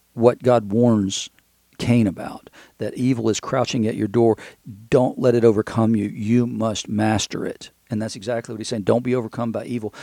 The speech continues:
but overcome evil with good. So, so when evil comes at you, don't let that overwhelm you. Don't let that destroy who you are and cause you to become like that. No, no, no. Do good, even in the face of evil. And that's the way to overcome evil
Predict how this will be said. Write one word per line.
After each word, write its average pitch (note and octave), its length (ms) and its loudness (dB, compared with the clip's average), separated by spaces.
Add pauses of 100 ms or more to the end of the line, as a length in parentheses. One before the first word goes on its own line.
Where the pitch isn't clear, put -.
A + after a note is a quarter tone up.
(120)
but A#2 100 2
overcome A2 480 2
evil G#2 460 -2
with G2 180 -6
good. A#2+ 280 6
So, G#2+ 220 2 (180)
so A2+ 240 0
when C3+ 500 -6 (160)
evil C#3 520 -10 (220)
comes A#2 320 0
at - 340 -2
you, A2 180 -4
don't B2 300 2
let A#2+ 180 2
that A#2 160 6
overwhelm A2+ 600 4
you. F2+ 180 -4
Don't B2 220 2
let A2+ 220 -2
that B2 220 2
destroy B2+ 560 2
who C3 160 4
you A2+ 340 4
are A2+ 400 -2 (240)
and A2 120 -4
cause B2 280 2
you A#2 80 0
to A2+ 80 0
become G#2+ 300 -2
like G#2 320 0
that. F#2 180 -8
No, A#2 160 -6
no, A2+ 80 -6
no. G2 100 -8 (300)
Do A#2 240 6
good, G#2 500 6
even B2 260 2
in G#2+ 100 -2
the G2+ 60 -6
face G#2+ 280 -2
of - 100 -12
evil. G2 420 -8 (440)
And G2 120 0
that's G2+ 220 0
the G#2 100 -4
way G#2 240 -2
to - 120 -8
overcome A2 640 -2
evil G#2 360 -14